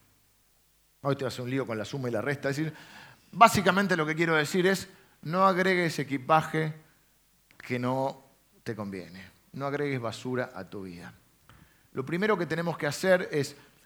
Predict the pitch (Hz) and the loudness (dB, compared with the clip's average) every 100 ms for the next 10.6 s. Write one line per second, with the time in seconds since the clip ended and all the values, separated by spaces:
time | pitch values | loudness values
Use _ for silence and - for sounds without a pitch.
0 | - 160 180 208 202 190 - 175 190 - | -4 -2 0 0 0 0 4 4 4 -2
1 | - _ _ _ _ _ _ _ _ _ | -20 _ _ _ _ _ _ _ _ _
2 | - - - - _ _ - 135 127 127 | -20 -20 -20 -20 _ _ -12 -8 -4 -2
3 | 123 131 160 143 - _ 175 196 175 160 | -4 -6 -10 -14 -20 _ 6 6 6 2
4 | 147 147 170 165 156 139 143 - - _ | 2 2 2 4 4 6 2 -6 -20 _
5 | _ _ _ 120 123 127 131 170 165 147 | _ _ _ 0 2 4 4 4 4 4
6 | 139 123 131 165 160 160 165 185 185 233 | 2 0 -2 0 0 0 -2 -2 -2 -6
7 | - - _ _ _ _ _ - - 123 | -8 -18 _ _ _ _ _ -20 -6 -4
8 | 131 135 147 156 165 165 165 160 143 117 | -2 -2 -2 -2 -2 0 0 0 -2 -4
9 | 117 98 135 180 196 180 202 202 - 170 | -6 -6 -6 0 2 2 2 -2 -2 -2
10 | 185 202 220 240 262 | 0 2 4 4 2